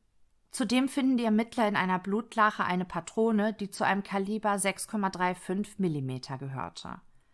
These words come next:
Auch können die Ermittler rekonstruieren, dass Travis nicht in der Dusche getötet worden war, sondern dass der oder die Täter ihn nach seiner Ermordung zurück in die Duschtasse manövriert haben müssen,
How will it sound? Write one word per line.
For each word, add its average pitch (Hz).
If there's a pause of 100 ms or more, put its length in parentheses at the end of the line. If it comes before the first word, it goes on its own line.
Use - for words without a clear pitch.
(120)
Auch 233
können 269
die 233
Ermittler 208
rekonstruieren, 208
dass 214
Travis 208
nicht 220
in 220
der 214
Dusche 233
getötet 170
worden 175
war, 170 (340)
sondern 208
dass 190
der 220
oder 202
die 226
Täter 214
ihn 208
nach 185
seiner 202
Ermordung 190
zurück 214
in 196
die 196
Duschtasse 202
manövriert 175
haben 170
müssen, 208